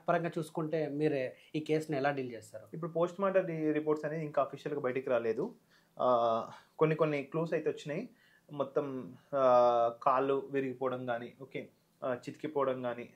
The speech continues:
Speaker 2: ఆ, బలంగా దెబ్బ తాకడం కానీ నెత్తికి, ఆ, ఇవన్నీ కూడా బయటికి వచ్చాయి. But అఫీషియల్‌గా వస్తే మనం we can discuss, we can analysis based on the report.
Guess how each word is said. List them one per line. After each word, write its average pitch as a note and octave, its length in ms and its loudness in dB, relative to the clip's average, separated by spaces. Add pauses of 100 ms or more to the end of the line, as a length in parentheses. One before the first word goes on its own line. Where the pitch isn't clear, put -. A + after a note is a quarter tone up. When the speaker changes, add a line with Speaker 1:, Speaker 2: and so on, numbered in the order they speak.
(240)
Speaker 2:
ఆ, B2 40 -6
బలంగా B2+ 380 -2
దెబ్బ B2 200 0
తాకడం A#2+ 420 -2
కానీ A#2 240 -8
నెత్తికి, A#2+ 440 -14 (500)
ఆ, B2+ 200 -2
ఇవన్నీ C3+ 340 -4
కూడా D3+ 320 2
బయటికి A#2+ 340 -4
వచ్చాయి. B2+ 400 -6 (420)
But D3 160 6
అఫీషియల్‌గా F3+ 420 2
వస్తే - 220 0
మనం F#3+ 240 -2
we C3+ 60 -8
can C3 140 -6
discuss, B2+ 360 -6
we C3 60 -6
can B2+ 180 -4
analysis C#3+ 500 -2
based B2+ 320 -4
on B2 60 -4
the A#2 120 -12
report. - 280 -14